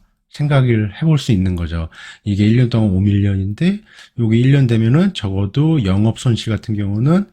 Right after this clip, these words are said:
아, 이게, 이게 육십 밀리언 정도 될, 될 테고 그럼 열두 분기가 지나야 되나? 이런 생각이 딱 드네요.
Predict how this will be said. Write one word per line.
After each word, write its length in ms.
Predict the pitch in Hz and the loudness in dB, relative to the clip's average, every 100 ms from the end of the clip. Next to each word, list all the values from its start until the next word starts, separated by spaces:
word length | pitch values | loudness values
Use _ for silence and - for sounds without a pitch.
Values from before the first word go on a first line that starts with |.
| _ | _
아, 100 | - - _ _ _ _ _ _ - | -20 -20 _ _ _ _ _ _ -10
이게, 400 | 113 - 147 175 - | -10 -10 -16 -18 -20
이게 520 | - 147 160 170 139 | -10 -4 -2 0 0
육십 360 | 117 - - 127 | -2 -4 2 4
밀리언 360 | 120 117 113 | 4 4 2
정도 180 | 104 98 | 2 -2
될, 180 | 95 87 - - | -6 -8 -10 -12
될 180 | - 92 | -6 -4
테고 320 | - 87 82 - - _ | -2 -4 -4 -10 -20 _
그럼 160 | 120 92 | -2 0
열두 240 | - 135 | 2 2
분기가 560 | 107 104 98 92 92 82 | 2 2 2 0 -2 -4
지나야 320 | - 87 80 | -6 -4 -4
되나? 280 | 71 90 175 - - - 131 | -4 -6 -6 -6 -8 -4 0
이런 160 | 131 | 2
생각이 320 | 127 139 127 | 2 2 0
딱 140 | 120 - | -2 -4
드네요. 360 | 110 101 92 | 0 0 -2